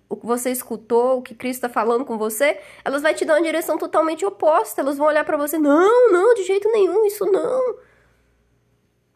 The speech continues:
Vai querer te parar.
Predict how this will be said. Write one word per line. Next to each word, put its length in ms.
Vai 120
querer 260
te 140
parar. 580